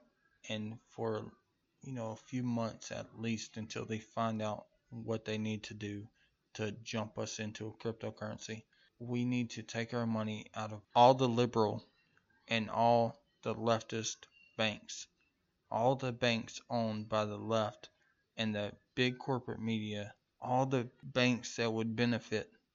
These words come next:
from us having our money and having our businesses in them. What else do we need to do? We need to, we don't need to cancel culture just like these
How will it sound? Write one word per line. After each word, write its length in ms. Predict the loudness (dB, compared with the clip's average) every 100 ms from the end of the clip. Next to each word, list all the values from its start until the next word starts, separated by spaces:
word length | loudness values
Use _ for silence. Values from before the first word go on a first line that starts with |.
| _ _ _ _
from 300 | -6 -2 0
us 420 | 2 0 -2 -8 -10
having 420 | -2 0 2 2
our 100 | 2
money 460 | 2 2 0 -4 -8 -8
and 120 | -4
having 280 | -4 -2 0
our 100 | 0
businesses 920 | -2 -4 -4 -8 -10 -10 -10 -12 -16 0
in 200 | 4 4
them. 260 | 2 -4 -12 -16 0
What 220 | 4 6
else 200 | 6 4
do 120 | 0
we 100 | 2
need 260 | 2 2 2
to 220 | 0 0
do? 60 | -4 -10 -10
We 140 | -2 0
need 240 | 0 -2
to, 260 | -6 -6 -8 -14 _ _ -20 -20 -8
we 160 | 2 6
don't 220 | 6 6
need 200 | 4 4
to 120 | -2
cancel 720 | -4 -2 -2 -2 0 0 -2 -8 _ -4
culture 580 | -2 0 -2 -2 -2 -6 _
just 300 | -4 -2 0
like 220 | -2 -2
these 280 | 0 -2 -2